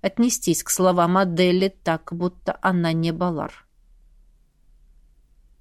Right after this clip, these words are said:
Хотела ответить, но нас прервали громкие чеканные звуки шагов, раздавшиеся в коридоре и эхом разлетевшиеся по всему крылу.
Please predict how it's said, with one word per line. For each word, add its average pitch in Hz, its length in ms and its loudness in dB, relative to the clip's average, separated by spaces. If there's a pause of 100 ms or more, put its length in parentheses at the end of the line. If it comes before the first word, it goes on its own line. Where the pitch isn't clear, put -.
(120)
Хотела 277 400 4
ответить, 302 400 2
но 262 160 2
нас 269 240 2
прервали 254 480 2
громкие 262 480 2
чеканные 233 580 0
звуки 233 320 0
шагов, 233 520 2
раздавшиеся 185 680 0
в - 60 -6
коридоре 240 640 2 (420)
и 277 80 4
эхом 285 460 4
разлетевшиеся 240 1040 2
по 226 120 -2
всему 185 460 0
крылу. 208 580 2